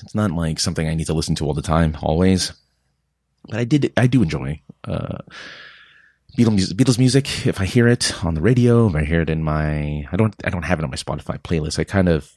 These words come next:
have been inspired to add it to my Spotify playlists based off of the movie. And we'll see. Maybe I will. Uh,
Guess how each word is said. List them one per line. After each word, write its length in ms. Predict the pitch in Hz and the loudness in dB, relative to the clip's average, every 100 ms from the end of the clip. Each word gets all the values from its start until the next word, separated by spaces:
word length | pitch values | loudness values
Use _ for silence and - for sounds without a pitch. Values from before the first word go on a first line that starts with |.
| _ _ _ _ | _ _ _ _
have 200 | 82 82 | -4 -2
been 120 | 78 76 | 0 -2
inspired 520 | - - 135 104 78 | 0 2 2 2 0
to 100 | - | -4
add 80 | - | -6
it 60 | |
to 100 | - | -8
my 80 | - | -8
Spotify 460 | - - - - - | -6 -6 -6 -8 -6
playlists 680 | 78 62 92 - - - - _ _ _ _ _ _ _ _ _ - - | -6 -4 -4 0 2 0 -2 _ _ _ _ _ _ _ _ _ -20 -4
based 260 | 82 80 | -2 0
off 200 | 73 73 | 0 -2
of 120 | 80 73 | -4 -4
the 60 | |
movie. 460 | 92 127 95 80 - _ - - _ _ _ _ _ _ _ _ _ | 0 2 2 0 -6 _ -20 -20 _ _ _ _ _ _ _ _ _
And 60 | |
we'll 60 | 233 | 0
see. 200 | 269 240 | 0 0
Maybe 180 | 98 117 | 0 2
I 80 | 113 | 2
will. 400 | 120 104 80 80 - - | 2 2 0 -4 -12 -6
Uh, 600 | 80 80 78 78 78 80 | -2 -2 -2 -4 -6 -6